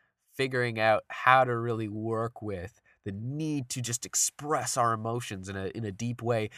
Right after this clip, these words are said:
while simultaneously exploring that, the, the, the, the realms of our own desires and,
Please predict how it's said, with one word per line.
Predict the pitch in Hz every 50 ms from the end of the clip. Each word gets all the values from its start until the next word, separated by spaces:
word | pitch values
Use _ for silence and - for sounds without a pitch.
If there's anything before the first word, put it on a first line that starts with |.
| - - -
while | - 107 104
simultaneously | - - 139 127 127 123 117 - 139 127 131 127 117 - - 110 101 95 90 - - - _ _ _ -
exploring | 95 - - - - - - 123 123 123 123 120 117 113 101 101 98
that, | 101 95 95 95 - _ _ _ _ _ -
the, | 110 107 107 110 110 104 104 98 85
the, | 92 107 95 95 92 90 - -
the, | 101 98 90 87 - -
the | - 107 98
realms | 95 98 104 107 110 107 104 101 101 98
of | 98
our | 95 95 95 98 98
own | 101 101 98
desires | 92 92 87 92 92 98 113 113 101 92 67 - - - - -
and, | - 92 92 92 90 -